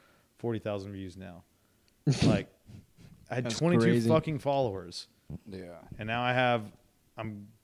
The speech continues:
Speaker 1: gonna have five thousand by the end of the week. Like, again,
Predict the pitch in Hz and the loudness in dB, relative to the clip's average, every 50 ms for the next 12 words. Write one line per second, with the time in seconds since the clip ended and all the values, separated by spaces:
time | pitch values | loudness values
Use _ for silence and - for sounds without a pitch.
0 | _ - 131 127 123 117 123 120 - - - 123 117 110 - - 110 104 104 98 | _ -2 0 0 0 2 0 0 0 -2 -2 0 0 0 0 -2 -2 -2 -2 -4
1 | 107 107 101 101 104 104 101 104 92 98 95 98 95 - - - _ _ _ _ | -6 -6 -6 -6 -6 -6 -8 -8 -8 -8 -8 -8 -10 -12 -16 -20 _ _ _ _
2 | _ _ _ _ _ _ _ _ _ _ _ _ _ _ _ _ _ _ _ _ | _ _ _ _ _ _ _ _ _ _ _ _ _ _ _ _ _ _ _ _
3 | _ - 190 - - _ _ _ - 165 185 180 151 196 196 170 127 101 90 - | _ -4 -4 -4 -4 _ _ _ 0 2 4 8 10 12 12 10 10 6 2 -6